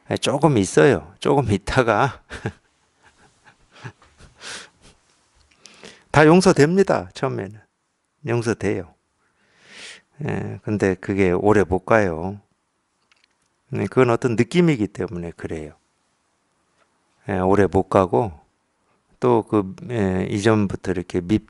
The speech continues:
미워했던, 예, 예, 밉상이었던 사람이 또 내 눈앞에서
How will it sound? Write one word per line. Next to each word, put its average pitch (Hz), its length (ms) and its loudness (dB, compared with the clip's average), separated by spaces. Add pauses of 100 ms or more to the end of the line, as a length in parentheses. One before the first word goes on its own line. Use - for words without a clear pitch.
(160)
미워했던, 104 880 2 (120)
예, 92 380 -6 (200)
예, 95 180 -4
밉상이었던 98 800 2
사람이 98 520 -2
또 95 160 -4
내 92 280 0
눈앞에서 98 520 -2